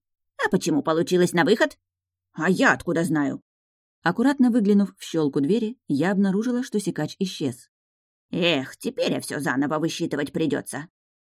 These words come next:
Сделав вывод, что ведьмам действительно не сладко без зеркала живется, я уселась на порожек и приготовилась ждать.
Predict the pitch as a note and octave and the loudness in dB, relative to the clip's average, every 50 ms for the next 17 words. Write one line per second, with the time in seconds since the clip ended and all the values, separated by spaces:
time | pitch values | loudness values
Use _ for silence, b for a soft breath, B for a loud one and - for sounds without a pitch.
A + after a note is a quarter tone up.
0 | _ _ - C#3+ C3+ - A#3 C4 B3+ B3 - A3 G3 G#3+ A#3 G#3 G#3 G#3 - - | _ _ -4 -4 0 2 4 4 4 2 0 -2 -2 0 0 0 -2 -4 -2 0
1 | G3 F#3 F3+ E3 F3+ G3 F#3+ E3+ F3 F3 E3+ D#3+ F#3 F#3+ - - C4+ C4 - C#3+ | 2 2 2 4 4 4 4 4 2 2 2 2 2 0 0 -2 -4 -2 2 4
2 | C3 C3 C3+ C#3+ D3 D3 - D#3 D3 C3+ - - C#3 C3 C#3 C3 A#2+ C#3+ F#3 F#3 | 6 6 6 6 4 2 0 -4 -4 -4 -2 -2 0 2 2 2 2 2 0 0
3 | - D3+ C3+ C3 B2 C3+ C3 C3+ C3+ C3+ - - - B2+ E3 - - F#3 A3+ B3 | 0 -2 -2 0 2 2 2 2 0 0 -6 -12 -12 -12 -10 -6 -4 -2 -2 0
4 | G3+ D#3 - - F3+ D#3+ C#3+ C3+ - C#3 C#3 - C#3 E3 F3+ F3+ D#3 - - _ | -2 -2 -2 -2 -2 0 0 0 0 0 0 0 0 -2 -2 -4 -4 -10 -16 _
5 | _ - A#3 - - - C3+ D3 C#3 C#3+ C#3 C3 C3+ C3 C3+ B2+ B2+ B2 A#2 B2 | _ -10 -8 -4 -4 -2 0 0 0 0 0 0 0 0 0 -2 -2 -4 -6 -6
6 | A#2+ B2+ - _ | -8 -8 -12 _